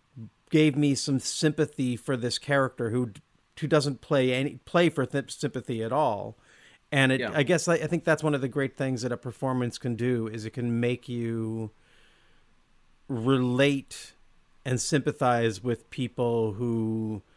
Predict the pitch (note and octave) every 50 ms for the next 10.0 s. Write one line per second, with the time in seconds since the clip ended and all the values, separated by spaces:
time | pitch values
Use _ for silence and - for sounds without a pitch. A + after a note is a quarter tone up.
0 | _ _ _ _ _ _ _ _ _ - C#3+ C3 B2+ B2 A#2+ A2+ B2+ A2+ - C#3
1 | A#2 - - A#2+ A#2 A2+ A#2 - - B2 A2+ A2+ A2+ A2+ A2 F#2 - - - -
2 | C3 A#2 G#2+ A2+ A2+ A2+ G#2+ G2 - C3+ A#2+ A2+ G#2 - - _ - - - -
3 | - B2 G#2+ - - B2+ A#2+ A#2 A2+ G#2+ A2+ A2 G#2 A2 G#2+ G#2 G#2 G#2 G2 -
4 | C3+ B2 A#2 G#2 G#2 G2+ F#2 G2 F2+ - F2+ - - - - A#2+ A2+ - - -
5 | E3+ - - - G3+ - - - - G#3+ - - _ - - - - _ - A#3
6 | - _ _ _ _ _ - - - - - - _ _ _ - D3 C3 F#2+ -
7 | - D3+ _ _ _ _ _ _ _ _ _ _ _ _ _ - _ _ - -
8 | D3+ D3 C#3+ C#3+ C#3+ C#3 C3+ - - - - G#3 G3+ F#3 F3+ F#3 F3+ E3+ - -
9 | - - - - - - - - - - F#3 G3 F#3+ F3+ F3+ F3 F3 F3 D#3+